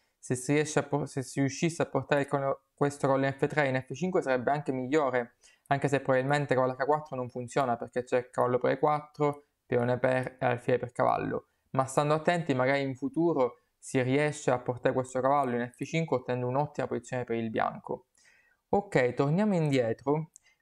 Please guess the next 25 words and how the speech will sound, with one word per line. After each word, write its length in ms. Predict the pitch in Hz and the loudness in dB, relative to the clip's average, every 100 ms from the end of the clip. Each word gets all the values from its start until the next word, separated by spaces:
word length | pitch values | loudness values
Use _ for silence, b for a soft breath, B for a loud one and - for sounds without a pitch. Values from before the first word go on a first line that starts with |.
| - | -4
perché 460 | 143 143 - 160 | -4 -2 -2 0
su 160 | 123 135 | 0 -4
cavallo 300 | - 165 151 | 0 2 2
in 80 | 170 | 2
D 100 | 220 | 2
due 540 | 143 123 127 - _ _ | 2 2 0 -4 _ _
Carlsen 560 | - 165 160 - 190 165 | 0 0 0 -2 0 2
gioca 260 | 131 127 | 2 0
a 100 | 143 | -2
torre 280 | - 135 123 | 0 -2 -2
in 80 | 117 | -6
E 80 | 110 | -6
otto. 600 | - _ - 123 - _ _ _ _ _ _ _ | -8 _ -4 -4 -4 _ _ _ _ _ _ _
Cavallo 300 | - 185 202 | 0 2 2
in 120 | 165 | 0
F 180 | 147 143 | 0 0
uno, 320 | 120 123 131 - | 2 2 0 0
il 160 | 139 - | -4 0
piano 340 | 202 233 175 | 2 2 0
è, 320 | 143 131 127 | 0 2 2
è 80 | 127 | -2
lo 120 | 127 | -6
stesso, 720 | - 190 156 139 - 123 120 B - | -2 0 0 -2 -2 -2 -2 B -6
che 100 | 135 | -2
comunque 880 | 147 151 190 185 165 139 131 - | 0 2 0 2 2 2 -2 -8